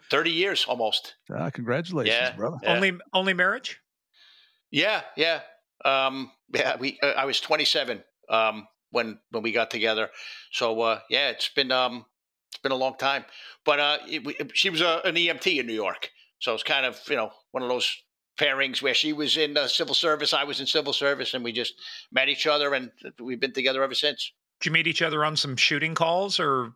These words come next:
Speaker 3: uh, you know, uh, uh, you know, crimes?
Speaker 1: No, actually,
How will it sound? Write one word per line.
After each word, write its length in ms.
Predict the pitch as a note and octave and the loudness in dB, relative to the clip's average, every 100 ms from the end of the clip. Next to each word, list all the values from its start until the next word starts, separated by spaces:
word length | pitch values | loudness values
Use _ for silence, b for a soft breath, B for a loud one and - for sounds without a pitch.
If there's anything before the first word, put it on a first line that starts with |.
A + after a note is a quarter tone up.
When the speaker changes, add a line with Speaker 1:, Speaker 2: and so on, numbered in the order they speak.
| - | -4
Speaker 3:
uh, 320 | D3 C3 B2 A2+ A2+ _ _ _ | 2 4 2 -2 -12 _ _ _
you 100 | D3 | 0
know, 300 | C3 A#2 G#2 - | 0 0 -4 0
uh, 400 | B2 A2+ G#2 G2+ - _ _ _ - | 2 4 2 -4 -16 _ _ _ -4
uh, 260 | C#3 A#2+ A2 D3+ | 0 2 0 0
you 100 | C3 | 0
know, 120 | A#2+ | 2
crimes? 600 | - C#3 C#3+ F3 - - _ _ _ _ - | 2 2 2 0 -4 -6 _ _ _ _ -2
Speaker 1:
No, 340 | D#3+ D4+ F3 | 2 2 2
actually, 440 | C#3 G3+ G3+ F3+ | 0 0 0 0